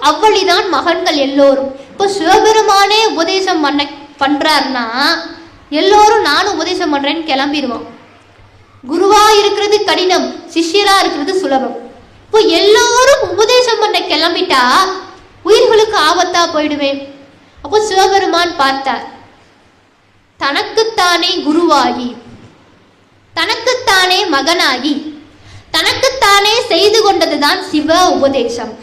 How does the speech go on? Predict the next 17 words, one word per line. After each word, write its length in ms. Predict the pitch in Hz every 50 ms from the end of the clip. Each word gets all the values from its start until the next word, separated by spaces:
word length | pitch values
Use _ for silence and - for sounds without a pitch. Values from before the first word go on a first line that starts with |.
| - - -
சிவபெருமான் 720 | - - 349 381 392 427 392 370 370 370 359 330 320 311 311
வேறு, 420 | 330 359 403 427 453 480 523 427
முருகப்பெருமான் 800 | 320 320 359 392 403 427 415 392 359 359 339 311 302 285 277 285
வேறு 320 | 285 311 320 359 370 -
கிடையாது. 380 | 311 262 247 247 247 226 233 - - - -
இப்போ 160 | - - 427
சிவபெருமானே 880 | 427 440 339 359 440 466 480 494 494 494 453 480 480 480 466 508 523 523 494
உபதேசம் 500 | 392 403 415 453 480 480 453 440 440 427
பெற்றுக்கொண்டாரையானால் 1120 | 359 330 - 403 415 - 392 370 370 349 339 320 302 294 269 269 262 247 254 269 302 359 370 359 359 - - -
எல்லோரும் 680 | 285 294 320 330 349 370 403 370 339 330 349 381 508 392
உபதேசம் 580 | 320 277 277 285 320 302 302 294 330 349 330
பெற்றுக்கொள்வார்கள் 920 | 311 254 - 311 302 294 277 262 254 254 233 226 233 - 233 240 247 247 220 - 240 - - - - - - - _ _ _ _ _ _ _ -
அப்படின்றதுக்காகத்தான் 960 | 285 277 - 415 415 392 403 - 349 - 311 294 277 277 269 - 349 403 370 294
முருகப்பெருமான்கிட்ட 800 | 311 320 330 339 320 320 302 302 285 269 262 254 247 247 - 339 370 330 - 370 349 - -
சிவபெருமானே 800 | - - 320 330 330 330 320 311 320 311 311 302 302 320 392 392
உபதேசம் 440 | 302 277 262 277 277 269 302 294 294
பெற்றுக்கொண்டார். 600 | 247 - - - - 220 220 - - - -